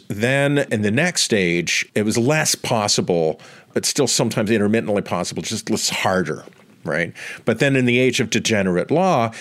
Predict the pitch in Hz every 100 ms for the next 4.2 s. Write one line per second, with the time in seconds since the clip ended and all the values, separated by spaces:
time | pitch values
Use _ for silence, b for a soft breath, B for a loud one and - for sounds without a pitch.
0 | B 120 101 - 92 - 135 127 127 107
1 | 98 101 - 95 90 85 82 - - -
2 | - B B B - 101 98 95 - -
3 | - 151 156 143 107 95 98 101 92 90
4 | 82